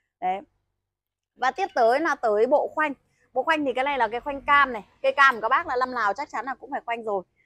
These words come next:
Tuy nó nhỏ, nó bình thường như này thôi, nhưng các bác nhà mình sẽ tìm được rất nhiều nơi nhưng mà không có.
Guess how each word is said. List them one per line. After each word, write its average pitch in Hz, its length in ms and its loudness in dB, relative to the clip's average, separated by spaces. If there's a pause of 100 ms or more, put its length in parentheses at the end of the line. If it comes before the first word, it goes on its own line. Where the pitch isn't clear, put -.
(160)
Tuy 294 260 -4
nó 269 100 -6
nhỏ, 208 460 0 (180)
nó 208 200 0
bình 240 180 -6
thường 196 240 -2
như 220 120 -8
này 214 160 -10
thôi, 220 260 -10
nhưng 208 100 -18
các 226 80 -4
bác 294 160 -8
nhà 240 60 -16
mình 180 180 -10
sẽ - 240 -18
tìm 185 260 -6
được 160 120 -12 (120)
rất - 240 -12
nhiều 208 220 -4
nơi 208 220 -8
nhưng 196 100 -16
mà 180 60 -20
không 220 200 -16
có. 185 340 -8